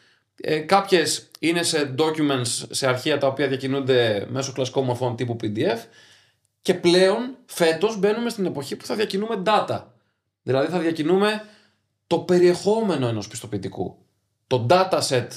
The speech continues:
το οποίο αναλογεί στον κάθε πολίτη, στην κάθε επιχείρηση, στο κάθε ακίνητο. Και κάθε δημόσια υπηρεσία, ενημερώνοντας τον πολίτη, θα διακινεί και, μ, θα διαχειρίζεται τα δεδομένα στα οποία εσύ συμφωνείς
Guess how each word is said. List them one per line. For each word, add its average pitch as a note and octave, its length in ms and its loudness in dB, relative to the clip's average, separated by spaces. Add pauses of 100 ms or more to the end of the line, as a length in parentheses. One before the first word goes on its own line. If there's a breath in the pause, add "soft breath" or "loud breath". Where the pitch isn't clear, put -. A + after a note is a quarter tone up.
(140)
το B2+ 100 -4
οποίο C3 160 0
αναλογεί B2 800 0
στον A#2+ 220 -6
κάθε C3+ 240 4
πολίτη, B2 400 0
στην A#2+ 160 -8
κάθε B2 180 -2
επιχείρηση, A#2 640 -2
στο A#2 160 -6
κάθε B2 260 -4
ακίνητο. G#2 520 -6 (420 soft breath)
Και - 120 -10
κάθε A#3+ 220 -2
δημόσια F#3+ 340 0
υπηρεσία, D3 640 0 (300 soft breath)
ενημερώνοντας F#3 1120 2 (160)
τον C3+ 140 0
πολίτη, C#3+ 360 2
θα - 360 -4
διακινεί D#3+ 880 0 (420 soft breath)
και, C3+ 680 2
μ, A2 360 -4 (220)
θα A2+ 920 2 (460)
διαχειρίζεται C#3+ 840 0 (380 loud breath)
τα D#3+ 120 2
δεδομένα D#3+ 760 0
στα - 160 -4
οποία F#3+ 200 -2
εσύ G#3 180 -2
συμφωνείς G3+ 920 -2